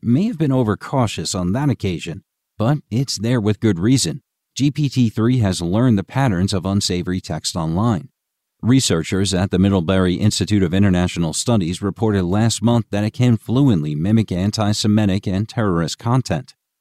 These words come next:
More than four years since Microsoft's chatbot Tay went rogue and tweeted favorably about Hitler, researchers still don't know how to prevent algorithms from repeating or amplifying bias or bad judgment in text or other data.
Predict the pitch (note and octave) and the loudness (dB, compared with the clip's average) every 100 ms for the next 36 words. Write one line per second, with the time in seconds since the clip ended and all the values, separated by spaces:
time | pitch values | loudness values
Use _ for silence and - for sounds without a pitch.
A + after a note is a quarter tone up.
0 | _ - A#2 G#2+ F2+ - A#2 F#2+ A#2 G2 | _ -4 0 2 0 0 2 2 4 2
1 | D#2+ - A2+ - G2+ A2 G2 - F#2+ - | 0 0 0 2 0 0 -2 0 -2 -2
2 | - A#2+ A#2 - F#2 - - B2+ G#2+ F2+ | -2 -2 0 -2 -2 -4 -2 0 2 2
3 | F#2+ C2+ A#2 B2+ F2 G2 F#2 F#2 B2+ A#2+ | 0 0 2 2 2 0 0 0 0 0
4 | E2 - A#2+ G2+ D#2 F2+ F2+ D#2 D#2 - | 0 0 0 0 -2 -2 -2 -4 -8 -2
5 | C3+ G2+ D#2 - _ _ _ A2+ D3 B2 | -2 0 -4 -6 _ _ _ -2 0 0
6 | G#2 A2 G#2 F#2 - B2 D#3+ D#3 A#2+ C3+ | 0 0 -2 -2 -6 -6 -2 0 2 2
7 | G2+ B2+ A#2+ G2+ A2+ A2+ G2+ A2 G#2 E2+ | 0 -2 -2 0 2 2 2 0 0 0
8 | G2 G2+ G2+ G2+ G2+ - A#2+ A2 F2+ E2+ | 0 0 -2 0 -2 -2 0 2 2 2
9 | A2+ B2 F#2 E2+ D#2+ F#2 - E2+ F#2 G2+ | 0 -2 -2 -2 -2 -2 -2 -2 -2 -4
10 | - E2+ F2 F#2 E2+ D#2 A2 C3 E2+ D#2+ | -6 -6 -4 -4 -6 -6 -4 -4 -4 -6
11 | D#2 _ - G2 B2 - E2+ - - E2 | -6 _ -6 -2 -2 -2 -4 -4 -8 -6
12 | F2 E2+ D#2 E2+ G#2+ F2+ | -4 -4 -4 -2 -2 -4